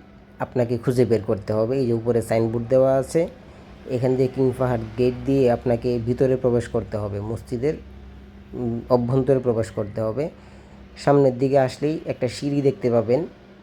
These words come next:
ডান পাশে দুইটা সিঁড়ি, মাঝখানে দুইটা লিফটের সিঁড়ি। এই সিঁড়ির ঠিক নিচের যে জায়গাটা, এই নিচের জায়গাটাতেই অজুর ব্যবস্থা রয়েছে। এখানে হচ্ছে পুরুষের অজুর ব্যবস্থা।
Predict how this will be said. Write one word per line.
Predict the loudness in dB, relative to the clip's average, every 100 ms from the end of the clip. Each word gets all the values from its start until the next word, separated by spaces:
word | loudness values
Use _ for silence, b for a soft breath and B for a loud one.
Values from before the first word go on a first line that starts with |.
| -20 -10
ডান | -4 -2 0
পাশে | -2 -2 -2
দুইটা | 0 -2
সিঁড়ি, | -2 -2 -2
মাঝখানে | -2 -2 -4 -4 -2
দুইটা | -2 -2
লিফটের | -4 -6 -6 -6
সিঁড়ি। | -2 -4 -4 -6 -14 B B B B -4
এই | -2
সিঁড়ির | 0 0 2 0 -2 -6
ঠিক | -6 -4 -2
নিচের | 2 2 2 2 2
যে | 0
জায়গাটা, | 2 2 2 -2 -6 -8 -10 -20 -20 -20 -10
এই | -4
নিচের | -2 0 0 2
জায়গাটাতেই | 2 2 -2 -6 -4 -6 -6 -10 -4
অজুর | 0 0 0
ব্যবস্থা | 0 0 -2 -6
রয়েছে। | -6 -4 -4 -4 -4 -4
এখানে | -4 0 2
হচ্ছে | 2 0 -4 0
পুরুষের | 2 2 2 2
অজুর | 2 2 2
ব্যবস্থা। | 0 -2 -8 -10